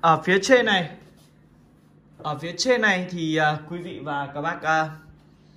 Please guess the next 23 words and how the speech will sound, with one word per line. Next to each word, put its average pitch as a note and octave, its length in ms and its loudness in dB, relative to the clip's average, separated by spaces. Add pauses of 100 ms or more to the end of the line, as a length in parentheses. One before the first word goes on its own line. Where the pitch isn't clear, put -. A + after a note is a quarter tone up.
(460)
quý E3 120 -6
vị F#3 200 -2
và D#3+ 220 6
các D#3 120 -6
bác F#3 180 4
có E3+ 120 0
thể D#3+ 200 -2
thấy C#3 220 -2
đây E3 240 2
là C#3+ 380 2 (140)
tem D#3+ 260 -2
chính E3 200 -6
hãng A3 360 -4
của A#2 360 -6
Wewood D3+ 440 -4
các E3+ 60 -6
bác E3+ 80 -4
nhé. E3+ 140 -10 (100)
Tem D3+ 240 -6
chính D3 140 -10
hãng D#3+ 260 -10
của C#3+ 160 -12
Wewood. C3+ 340 -8